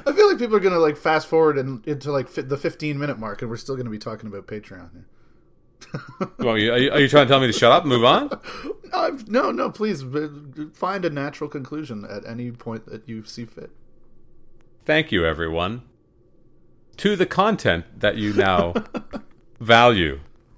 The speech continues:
Speaker 2: Uh, the Blue Jays won tonight, Thursday night. They beat the very, very good Astros. Uh, they beat them seven to four. Roberto Osuna pitched very well, um, as he's wont to do. Uh,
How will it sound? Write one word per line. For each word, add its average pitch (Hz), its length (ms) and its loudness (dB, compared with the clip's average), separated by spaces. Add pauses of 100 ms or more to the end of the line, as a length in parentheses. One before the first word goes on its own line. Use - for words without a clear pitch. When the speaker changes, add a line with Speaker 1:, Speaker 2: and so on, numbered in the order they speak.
(640)
Speaker 2:
Uh, 113 500 8
the 147 100 0
Blue 196 120 4
Jays 175 180 6
won 123 380 4
tonight, 92 380 0
Thursday 110 380 2
night. 85 180 0
They 98 80 0
beat 120 260 -4 (160)
the 104 160 -2
very, 120 540 6
very 95 320 2
good 80 180 -2
Astros. 80 560 -6 (480)
Uh, 82 60 -8
they 85 80 -6
beat 90 140 -6
them 78 100 -14
seven 85 240 -6
to 92 40 -8
four. - 340 -2 (960)
Roberto 76 260 -8
Osuna 92 280 -8
pitched - 220 -16
very 80 160 -8
well, 123 360 -2 (460)
um, 80 180 -8
as 78 160 -8
he's 76 160 -14 (160)
wont 73 300 -14
to - 80 -18
do. 147 240 -4 (600)
Uh, 78 380 -2